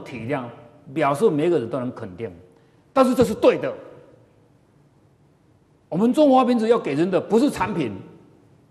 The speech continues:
产品随着年代、随着工作的提升，它是会转换的。从英国、美国转换到日本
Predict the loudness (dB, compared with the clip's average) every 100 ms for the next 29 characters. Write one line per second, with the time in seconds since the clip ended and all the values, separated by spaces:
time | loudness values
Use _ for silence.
0 | _ _ _ _ _ -2 0 0 0 2
1 | 2 2 0 -2 -4 -10 -4 0 2 2
2 | 2 4 4 4 0 -4 -4 -6 -4 -6
3 | -6 -6 -6 -6 -8 -14 -20 _ _ _
4 | _ -6 -2 0 0 0 -2 -4 -4 -4
5 | -4 -4 -2 -2 -2 -6 -8